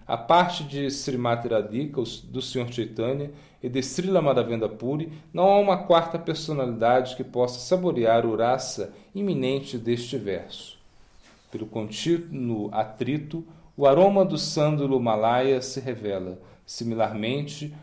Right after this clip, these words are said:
por refletir sobre este verso, sua importância se aprofunda. Assim como o Kaustubha Mani é considerada a mais preciosa entre as pedras preciosas,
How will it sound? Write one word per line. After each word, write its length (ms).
por 140
refletir 540
sobre 240
este 180
verso, 600
sua 200
importância 520
se 140
aprofunda. 760
Assim 380
como 460
o 100
Kaustubha 1300
Mani 520
é 40
considerada 720
a 40
mais 280
preciosa 800
entre 280
as 180
pedras 680
preciosas, 840